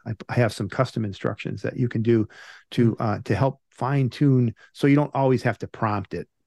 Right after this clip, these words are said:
Speaker 1: uh,
Speaker 2: Yeah.
Speaker 1: add, and remember to prompt it in a certain way. Uh, and you can, I had a fun, a fun conversation last night when we were doing the sewing thing.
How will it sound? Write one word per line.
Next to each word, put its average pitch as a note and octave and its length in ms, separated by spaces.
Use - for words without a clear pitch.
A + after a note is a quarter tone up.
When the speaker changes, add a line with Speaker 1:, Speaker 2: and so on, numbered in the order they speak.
Speaker 1:
uh, F2+ 300
Speaker 2:
Yeah. C3 140
Speaker 1:
add, A2+ 280
and A2 140
remember A2+ 380
to G2 80
prompt G#2 360
it - 100
in G#2 140
a - 40
certain - 280
way. G2 220
Uh, A2 160
and A2+ 160
you A#2 80
can, G#2 220
I - 100
had C3+ 140
a A2 40
fun, C3 380
a A#2 100
fun C3+ 240
conversation A#2+ 680
last G#2 300
night C3 160
when A2+ 160
we A2 80
were G#2+ 100
doing A2+ 260
the G2 60
sewing D#3+ 380
thing. A2+ 300